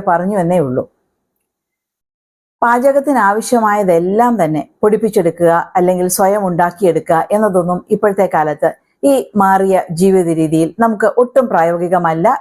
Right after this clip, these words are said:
എന്നറിയാം. എങ്കിലും മുൻപൊക്കെ കടകളിൽ നിന്ന് വാങ്ങുന്ന മുഴുവൻ മല്ലി നമ്മൾ ചെടിച്ചട്ടികളിലോ അല്ലെങ്കിൽ മല്ലി കഴുകിയ വെള്ളം തെങ്ങിൻ്റെ അടുത്തിലോ ഒക്കെ ഒഴിച്ചു കഴിയുമ്പോൾ അവിടെ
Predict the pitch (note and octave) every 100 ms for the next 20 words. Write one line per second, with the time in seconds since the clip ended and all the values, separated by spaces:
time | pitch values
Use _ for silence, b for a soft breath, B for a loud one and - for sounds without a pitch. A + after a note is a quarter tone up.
0 | F3 E3 C#3+ C#3 - _ _ _ _ _
1 | _ _ _ _ _ A#3 B3 B3+ F3+ -
2 | _ A3 C4 C#4 A#3 - D#3 - _ _
3 | _ _ _ - A3 A3+ B3 B3+ B3+ A#3+
4 | F#3+ E3+ F3 F3 F3 - - G#3 A3 A#3+
5 | A#3+ G3+ D3 D3 - _ - F#3+ F#3 F#3
6 | F#3+ F#3 F#3+ F3+ E3 D3+ F3 - - B
7 | B F#3+ G3 G3 F#3+ F#3 G3 G#3+ F#3+ F3
8 | E3+ F3 F3+ - E3 E3+ F3 F#3 F3 F#3+
9 | F#3+ F#3+ G3 E3+ D#3 E3 E3 - - F#3+
10 | A3 G3 - - F#3 F#3 G#3+ E3+ D3+ D#3
11 | D3+ C#3 B B F#3 G3 G#3